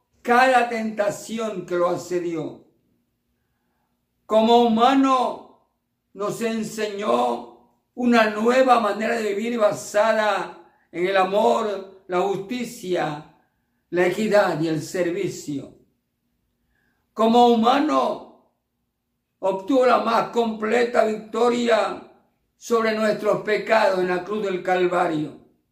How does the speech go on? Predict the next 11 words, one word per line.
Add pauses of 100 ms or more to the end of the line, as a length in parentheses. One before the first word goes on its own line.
(540)
Sí,
hermano, (720)
Jesús (140)
cumplió. (1300)
Había
cumplido
con
el
propósito
del
Padre.